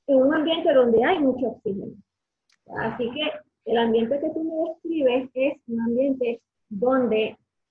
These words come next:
probablemente lo que está ocurriendo es que la humedad evita la disipación del calor, que es lo que vamos a hablar más adelante. Por lo tanto, se puede convertir en un horno. Y eso es un ambiente bien peligroso.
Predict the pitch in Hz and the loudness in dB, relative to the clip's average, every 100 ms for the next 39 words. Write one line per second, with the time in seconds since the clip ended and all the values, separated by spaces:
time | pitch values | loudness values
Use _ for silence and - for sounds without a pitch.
0 | _ 208 202 202 240 262 285 262 233 214 | _ -8 -4 0 2 2 0 0 2 0
1 | - - - 185 196 - 233 240 247 240 | -2 -8 -6 -4 -4 -2 -2 0 0 0
2 | 233 240 247 247 202 190 190 180 180 254 | -4 -6 -6 -2 -2 -2 -6 -10 -6 -4
3 | 226 226 _ _ _ - 202 185 233 339 | -2 -4 _ _ _ -6 -4 -2 0 0
4 | - 208 190 190 190 196 - 190 180 175 | -2 -4 -4 -4 -4 -6 -8 -8 -12 -10
5 | 202 208 220 190 151 - _ 185 220 226 | -10 -8 -6 -4 -4 -8 _ -8 -8 -8
6 | 170 165 190 226 214 208 _ _ 202 202 | -12 -10 -10 -10 -10 -14 _ _ -12 -4
7 | 240 233 233 240 247 254 285 269 247 208 | -2 -2 -2 -4 -4 -2 0 -2 -2 -8
8 | _ _ _ - 214 240 269 277 233 208 | _ _ _ -6 -4 -2 -2 -2 -4 -4
9 | 202 233 247 254 269 262 233 233 214 214 | -4 -4 -4 -4 -4 -2 0 0 -2 -4
10 | 190 185 - 247 254 294 285 277 269 285 | -6 -12 -2 -2 0 -2 -2 0 0 0
11 | 254 202 202 208 214 233 233 196 196 | -2 -4 -4 -6 -6 -8 -8 -10 -12